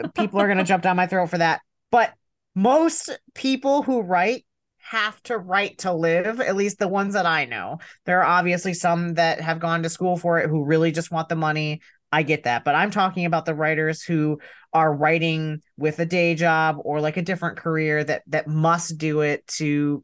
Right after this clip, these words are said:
Speaker 2: continue on, but yet they still can't finish a project. They're looking at other people and wish-, being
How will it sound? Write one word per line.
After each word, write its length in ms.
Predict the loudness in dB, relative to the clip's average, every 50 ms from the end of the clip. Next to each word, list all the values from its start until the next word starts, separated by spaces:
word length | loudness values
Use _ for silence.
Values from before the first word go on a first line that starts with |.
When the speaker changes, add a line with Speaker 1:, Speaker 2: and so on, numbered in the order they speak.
| _ _
Speaker 2:
continue 500 | -4 -4 -2 -2 -2 -2 -2 -2 -2 -2
on, 300 | 0 0 2 2 2 0
but 160 | 0 0 0 0
yet 160 | -2 -2 -2
they 80 | -4
still 180 | -4 -2 -4 -4
can't 240 | -4 -4 -8 -6 -6
finish 240 | -8 -8 -8 -8 -12
a 60 | -12
project. 600 | _ -4 -2 0 0 0 -2 -4 -4 -6 -8 -16 _ _ _ _ _ _ _ _ _ _ _ _ _ _ _ _ _ _ _ _ -8
They're 260 | -2 2 2 4 4 4
looking 380 | 2 0 0 -2 -2 -2 -2
at 100 | 0 0
other 220 | 0 0 0 0 -2
people 640 | -4 -6 -6 -4 -2 -2 -2 0 0 -2 -2 -2 -2
and 240 | -2 -2 -2 0 0
wish-, 240 | -2 -2 -2 -4
being 360 | -4 -2 -2 -2 -2 -2 -6